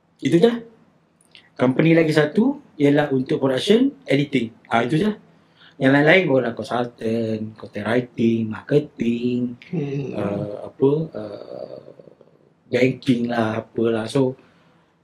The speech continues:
Speaker 1: ini akan mencetuskan network.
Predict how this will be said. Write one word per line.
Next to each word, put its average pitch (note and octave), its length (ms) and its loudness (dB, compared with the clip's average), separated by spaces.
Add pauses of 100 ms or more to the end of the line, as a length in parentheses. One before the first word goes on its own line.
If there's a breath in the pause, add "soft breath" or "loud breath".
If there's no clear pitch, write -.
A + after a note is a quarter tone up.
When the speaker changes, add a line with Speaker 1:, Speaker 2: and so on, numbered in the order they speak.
(560)
Speaker 1:
ini G#3 640 4
akan D3 400 0
mencetuskan C#3 540 -2
network. B2 400 -6